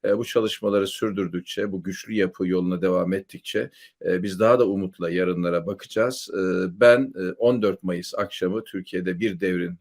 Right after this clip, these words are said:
kapanacağına, yeni bir dönemin açılacağına ve, e, tek adam rejiminin, bu ucube sistemin bitip yeniden Türkiye'nin, e, demokratik hukuk devleti olarak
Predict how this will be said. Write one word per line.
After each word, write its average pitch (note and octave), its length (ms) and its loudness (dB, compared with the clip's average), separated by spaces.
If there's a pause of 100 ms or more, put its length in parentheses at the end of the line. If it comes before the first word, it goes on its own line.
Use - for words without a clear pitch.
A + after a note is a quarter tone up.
kapanacağına, F2+ 800 -4 (280)
yeni C3 260 4
bir B2+ 180 2
dönemin F#2+ 340 2
açılacağına F#2 840 -4
ve, G2+ 240 4 (320)
e, F#2+ 160 4
tek B2 240 2
adam F#2+ 320 4
rejiminin, F#2 520 -2
bu F#2+ 180 -4
ucube G2+ 360 -4
sistemin F2 600 -4
bitip G2+ 340 -8 (140)
yeniden F#2 460 0
Türkiye'nin, F#2 680 -8
e, F2+ 200 -6
demokratik F#2 520 -6
hukuk F#2+ 360 -10
devleti F2+ 380 -2
olarak E2+ 460 -6